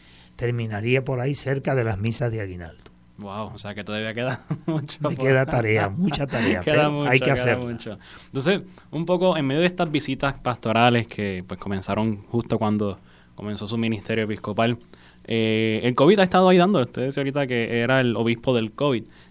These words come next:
Speaker 2: eh, pero ¿ha sido el covid realmente tan difícil desde la perspectiva suya como obispo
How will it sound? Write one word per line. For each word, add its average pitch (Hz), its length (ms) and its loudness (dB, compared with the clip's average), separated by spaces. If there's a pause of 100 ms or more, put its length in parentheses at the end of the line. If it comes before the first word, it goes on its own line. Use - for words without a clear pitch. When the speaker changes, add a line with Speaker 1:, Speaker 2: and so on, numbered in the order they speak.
(100)
Speaker 2:
eh, 113 280 2
pero 131 120 4
¿ha 135 40 4
sido 208 160 4
el 196 80 0
covid 185 300 2
realmente 156 340 0
tan 151 220 2
difícil 139 400 -2
desde 110 640 -2
la 104 100 -2
perspectiva 117 720 -2 (320)
suya 131 320 2
como 117 220 4
obispo 123 440 0